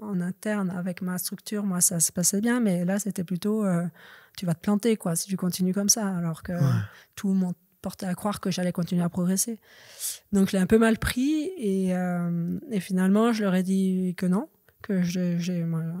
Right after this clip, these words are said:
Speaker 1: j'ai pris un, un mois de réflexion, je suis partie en vacances et, euh, et au retour, euh, j'aurais dit, ben non, non, je,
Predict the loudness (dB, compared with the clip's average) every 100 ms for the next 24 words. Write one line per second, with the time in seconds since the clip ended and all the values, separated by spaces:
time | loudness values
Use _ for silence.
0 | -10 -10 -10 -6 -6 -6 -4 -2 -2 -2
1 | -4 -4 -4 -6 -8 -10 -8 -4 -4 -4
2 | -4 -2 -4 -8 -20 -20 -20 _ -6 -2
3 | 0 -2 -2 -4 -4 -6 -8 -10 -16 -16
4 | _ -4 -2 0 -2 -2 -2 -2 0 0
5 | 0 0 0 0 -2 -2 -2 -4 -4 -2
6 | 0 2 2 2 0 -2 -4 -4 -6 -4
7 | -4 -6